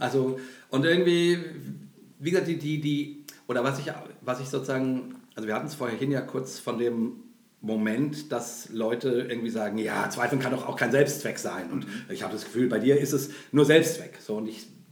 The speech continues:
Speaker 1: würd mal sagen, so achtzig Prozent Gläubige, siebzig Prozent Gläubige, äh, denen fällt das einfach oft schwer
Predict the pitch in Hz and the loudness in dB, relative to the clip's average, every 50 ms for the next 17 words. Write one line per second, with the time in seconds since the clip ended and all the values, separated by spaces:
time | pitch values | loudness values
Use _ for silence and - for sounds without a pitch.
0 | - - - 147 135 151 156 156 156 165 160 156 151 151 147 147 147 147 143 - | -20 -2 0 0 2 2 2 2 2 2 4 6 6 8 8 8 8 6 4 0
1 | - - - - - - 139 135 - 170 143 - - - - 143 135 - 147 147 | -6 -10 -16 -8 -6 -4 -4 -2 -2 -4 -4 -4 -8 -6 -4 -4 0 2 0 0
2 | 147 - - - 139 139 143 143 147 139 147 127 151 147 - - 139 - 131 127 | 0 -2 -4 0 2 2 4 4 2 2 2 0 0 -2 -4 -6 -8 -8 -6 -6
3 | 127 123 131 123 - - - 120 123 127 127 139 135 127 127 127 127 - - - | -4 -4 -4 -4 -6 -6 -4 -2 -2 0 0 -2 -2 -2 -4 -6 -8 -12 -16 -18
4 | - - - - - - - - - - - - - - - - - - - - | -18 -20 -20 -20 -20 -20 -20 -20 -20 -16 -12 -8 -6 -6 -6 -6 -6 -10 -14 -18
5 | - - - - - - - - - 147 170 190 - - 175 185 185 175 - - | -20 -20 -20 -20 -20 -20 -14 0 6 8 8 8 8 6 6 4 4 2 0 -2
6 | - - 160 170 175 156 - 143 143 - - - - - 131 170 202 233 226 160 | -2 0 0 0 0 -2 -4 -6 -6 -6 -8 -10 -8 0 4 6 6 6 6 4
7 | 151 160 170 175 180 - - - | 4 2 2 0 -2 -4 -6 -8